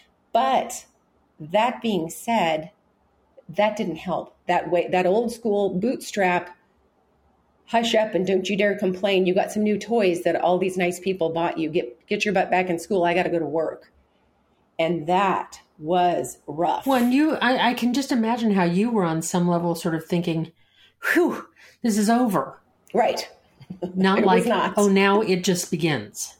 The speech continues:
Speaker 1: Oh, it was not over. Yes. And when I have, sometimes I've been able to help with parents whose kids have returned or,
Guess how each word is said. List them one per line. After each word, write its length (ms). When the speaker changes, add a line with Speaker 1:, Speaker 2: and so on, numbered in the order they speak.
Speaker 1:
Oh, 160
it 140
was 160
not 200
over. 400
Yes. 540
And 160
when 140
I 260
have, 400
sometimes 520
I've 340
been 160
able 240
to 140
help 380
with 280
parents 380
whose 140
kids 280
have 140
returned 500
or, 320